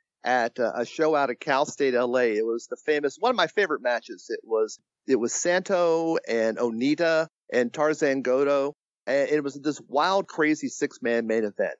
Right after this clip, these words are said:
And I met Larry there for the very first time. And we just kinda had, uh, this, a lot of the same opinions and same feelings about professional wrestling. And, uh, he said to me, "Would you like to do a show together sometime?"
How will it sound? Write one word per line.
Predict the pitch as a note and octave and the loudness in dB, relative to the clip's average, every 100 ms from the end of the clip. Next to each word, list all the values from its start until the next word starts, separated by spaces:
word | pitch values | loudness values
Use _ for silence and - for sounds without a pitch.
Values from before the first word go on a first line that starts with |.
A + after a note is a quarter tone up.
| _ | _
And | A#2+ A#2 A#2 | 0 0 2
I | C3+ | 0
met | C3+ D3+ D#3+ | 0 0 0
Larry | D3+ C#3 C3+ | 0 0 2
there | A#2 A#2+ A#2 | 2 2 2
for | A2+ | -2
the | G#2 | -2
very | A2 A2 A2+ | 0 0 0
first | G#2 G2+ - | -6 -6 -4
time. | F#2 F2+ F#2 _ _ _ - | -2 -2 -6 _ _ _ -2
And | D#3+ D#3+ D3+ D3+ C#3+ | 2 2 2 0 -2
we | - G#3+ | -4 -2
just | A#3 A3+ - | 0 -2 -2
kinda | G3+ F#3 | 0 0
had, | D#3+ D#3 D#3 D3+ - _ - | 0 2 0 0 -8 _ -10
uh, | - C3 | -8 -4
this, | D#3+ - | -2 0
a | |
lot | D#3 D#3 | 2 2
of | E3+ | 0
the | D3 | 0
same | F3 E3 | 0 2
opinions | D3 - E3+ C#3 A#2 | 2 2 0 0 -4
and | A#2+ | -4
same | - B2+ A#2+ | 0 0 0
feelings | C#3+ D3 B2+ A2 | 0 0 0 0
about | A2+ G#2+ | 0 0
professional | G#2 - G#2 - G#2 | -2 0 0 2 2
wrestling. | G2 G2 A2+ A2 - - - - | 2 2 0 -2 -8 -20 -18 -2
And, | D#3+ D#3+ D#3 D3+ C#3+ | 2 4 4 2 0
uh, | D#3+ D3 C#3+ | 2 2 0
he | - F#3+ | -2 -2
said | F3 F3+ F3+ | 0 0 0
to | |
me, | D3 D3 D3 | 0 2 2
"Would | C#3+ C#3 | 0 0
you | C3 | 2
like | C3 - | 2 0
to | |
do | C#3 C3 | 0 2
a | |
show | C3 A#3 C#4+ | 2 2 2
together | G3+ B2+ G2+ | 2 2 0
sometime?" | G2 G#2+ G#2 - - | -2 -6 -4 -6 -6